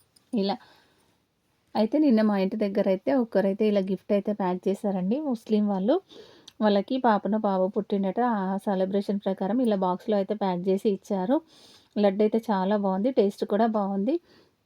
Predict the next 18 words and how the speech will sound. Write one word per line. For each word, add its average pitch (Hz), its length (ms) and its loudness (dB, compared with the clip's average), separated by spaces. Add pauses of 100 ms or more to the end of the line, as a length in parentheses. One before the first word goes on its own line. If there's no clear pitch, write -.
(360)
మా 226 180 4
సైడ్ 220 260 2
అయితే 254 240 0
ఇలా 208 280 2
ఇచ్చారండి. 202 640 0 (840)
అలా 220 260 2 (960)
కొన్ని 247 240 6
ప్లేస్‌లలో 233 520 4
ఇస్తారంట. 220 680 2 (140)
ఒక 262 220 2
బాక్స్‌లో 208 500 2 (120)
ఇలా 214 220 4
రెండు 208 240 0
లడ్డులు 196 320 0
అయితే 220 200 -2
ప్యాక్ 196 280 -2
చేసి 220 240 0
ఇచ్చారు. 220 380 -2